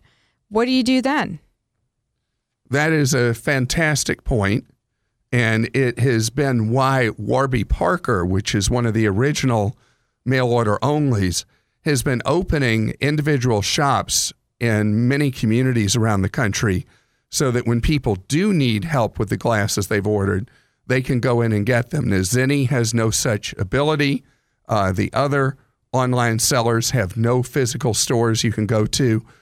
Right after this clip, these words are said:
Speaker 2: So your point is completely valid.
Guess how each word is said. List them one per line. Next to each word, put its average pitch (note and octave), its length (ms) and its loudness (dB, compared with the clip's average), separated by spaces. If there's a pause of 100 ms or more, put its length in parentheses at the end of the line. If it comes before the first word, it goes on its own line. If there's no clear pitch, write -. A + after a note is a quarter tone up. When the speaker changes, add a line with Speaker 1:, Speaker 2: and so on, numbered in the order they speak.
(260)
Speaker 2:
So B2 260 0
your A#2 180 2
point D#3 360 0
is G#2 160 0
completely G#2+ 520 -2
valid. G2 420 -2